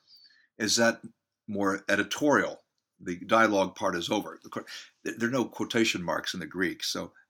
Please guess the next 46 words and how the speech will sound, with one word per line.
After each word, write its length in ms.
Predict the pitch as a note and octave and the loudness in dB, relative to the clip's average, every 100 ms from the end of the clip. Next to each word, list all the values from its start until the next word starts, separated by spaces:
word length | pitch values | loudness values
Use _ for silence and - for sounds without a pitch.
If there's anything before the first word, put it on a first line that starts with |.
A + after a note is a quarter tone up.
| - | -6
we 100 | A#2+ | -4
don't 100 | D3+ | 0
really 220 | D#3+ D#3+ | 2 2
know. 200 | G3+ G3 | 2 0
Did 180 | - D2+ | 0 -8
Jesus 260 | F#2 G#2 | -8 -2
stop 300 | - G#2+ G#2+ | 0 2 0
speaking 400 | - G#2 G#2+ - | -2 0 -2 -4
in 80 | G2 | -6
verse 200 | F2+ F2+ | -2 -2
twelve? 480 | - F2+ A#2+ G3 - _ _ _ _ | -2 -2 -2 -2 -6 _ _ _ _
Or 80 | |
was 100 | - | -18
it 100 | - | -16
verse 220 | F2+ F#2+ - | -8 -4 -4
sixteen? 400 | - - E3 D3 | -4 -6 -4 -4
Or 40 | |
is 80 | G#2 | -6
it 80 | F#2+ | -4
verse 180 | A2+ | -4
twenty-one? 560 | - B2+ A2 B2 A#2 E2+ | -2 -2 -2 -4 -4 -2
Very 180 | G#2+ A2 | 0 2
hard 180 | G2+ F2 | -2 -4
to 80 | F2+ | -6
know. 260 | F#2+ F#2 _ - - - | -6 -6 _ -18 -18 8
Theologically, 680 | E3+ D#3 D3 C#3 C3 C#3 C3+ _ _ - | 10 10 8 6 0 -2 -2 _ _ -12
it's 160 | G2+ - | -8 -4
not 140 | F#2+ | -4
a 40 | E2 | -4
big 180 | D#2+ | -8
deal. 200 | - - _ - _ - _ | -10 -16 _ -20 _ -20 _
Nothing 360 | D3+ G3+ G3 D3+ | 10 10 10 6
is 120 | A#2 | 4
affected 480 | A#2 C3 B2 G2+ G2 | 6 6 6 4 4
whether 160 | G2+ | 4
these 260 | F#2+ G#2 F2+ | 6 2 4
words 240 | F#2+ F2+ | 2 2
are 60 | E2+ | 0
Jesus 400 | F#2 F2+ E2+ - | -2 -2 -2 -2
or 120 | F2+ | -2
those 280 | E2 E2 E2 | -2 -4 -4
of 60 | |
the 80 | D#2+ | -6
gospel 380 | E2 F2 - E2+ | -2 -2 -2 -4
writer, 420 | F2+ G2+ - - - - - - | 4 4 4 -4 -14 -20 -20 -20
because 500 | - - G#2 F#2 - | -12 0 2 2 -2